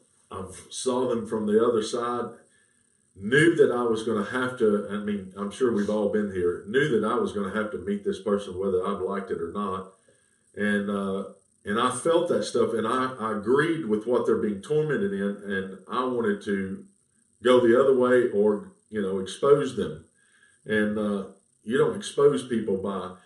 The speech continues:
you know, giving them their stuff in front of them. You expose them by giving them his light. And, uh,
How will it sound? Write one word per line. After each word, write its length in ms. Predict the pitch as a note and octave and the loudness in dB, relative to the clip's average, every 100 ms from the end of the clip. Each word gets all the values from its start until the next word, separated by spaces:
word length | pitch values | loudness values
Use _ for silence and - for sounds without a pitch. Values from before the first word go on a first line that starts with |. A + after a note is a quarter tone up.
| _ _ _ - | _ _ _ -6
you 120 | G2+ | 0
know, 200 | G2+ G2 | 0 0
giving 360 | F#2+ A#2 G#2+ G2 | 2 2 2 -2
them 200 | F#2 F#2 | -4 -2
their 140 | - | -2
stuff 580 | - C#3 B2 G#2+ G#2 - | 0 2 4 2 0 -6
in 180 | G2 F#2 | -10 -6
front 200 | G#2+ G2+ | -4 -2
of 100 | F#2+ | -2
them. 200 | G2+ G#2 | -2 -2
You 100 | G2+ | -4
expose 380 | G2+ - A#2 A#2 | -6 2 6 6
them 120 | G#2 | 4
by 120 | G2 F#2+ | -2 -2
giving 320 | G#2+ G#2 G2+ | 0 0 0
them 200 | G2+ F#2+ | -4 -2
his 220 | G2 - | -2 0
light. 320 | A#2 A2+ - - _ _ _ - - - - _ _ | -2 -4 -6 -10 _ _ _ -20 -20 -20 -20 _ _
And, 280 | G#2 G#2+ G#2 | -2 -2 -2
uh, 300 | G2+ F#2 | -2 -4